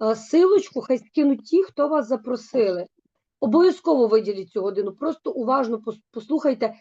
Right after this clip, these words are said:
це будуть історії людей, це будуть відео, це не так, як ми просто говоримо, це буде з відео з демонстрацією екрану. Там не тільки про здоров'я, бо там дуже ще будуть класні теми, і туди можна запрошувати, е, будь-кого. Тому всі партнери також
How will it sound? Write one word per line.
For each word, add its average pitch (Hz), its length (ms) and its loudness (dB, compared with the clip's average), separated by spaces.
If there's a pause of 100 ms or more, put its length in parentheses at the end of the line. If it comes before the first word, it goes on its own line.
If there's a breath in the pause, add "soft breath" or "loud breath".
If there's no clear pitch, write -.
(140)
це 269 100 -6
будуть 277 260 -2
історії 269 460 0
людей, 214 280 0
це 247 100 -8
будуть 247 340 -12
відео, 208 600 -2
це 214 120 -12
не 208 100 -8
так, 285 200 -10
як 392 100 -10
ми 320 120 -2
просто 233 300 -4
говоримо, 202 260 -4 (300)
це 226 100 -8
буде 240 260 -4
з 208 60 -8
відео 262 360 0
з 196 60 -8
демонстрацією 240 720 -6
екрану. 214 420 -8 (320)
Там 254 160 -2
не 269 60 0
тільки 285 280 -4
про 240 140 -6
здоров'я, 247 360 -2
бо 220 160 -2
там 220 240 -10
дуже 233 380 -6
ще 214 140 -14
будуть 226 240 -10
класні 226 360 -4
теми, 277 400 -2 (440)
і 233 160 2
туди 233 260 2
можна 262 260 2
запрошувати, 226 840 -2
е, 190 640 -4
будь-кого. 190 640 -2
Тому 254 340 0
всі - 260 -2
партнери 233 500 -4
також 220 340 -6